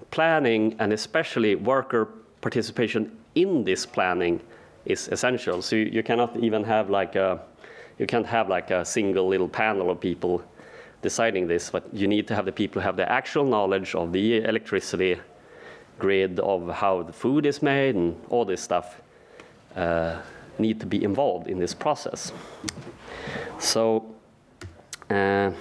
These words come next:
we also have a little bit of basically where this notion of planning comes from.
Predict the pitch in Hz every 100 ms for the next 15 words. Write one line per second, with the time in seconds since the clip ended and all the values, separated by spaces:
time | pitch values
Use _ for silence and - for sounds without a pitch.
0 | - - - - 117 131 139 143 127 117
1 | 117 107 110 110 117 101 92 - - -
2 | - - - - - - - 110 - 117
3 | 113 104 - 113 135 139 110 107 123 110
4 | 101 98 90 120 110 104 98 - 165 151
5 | - 95 110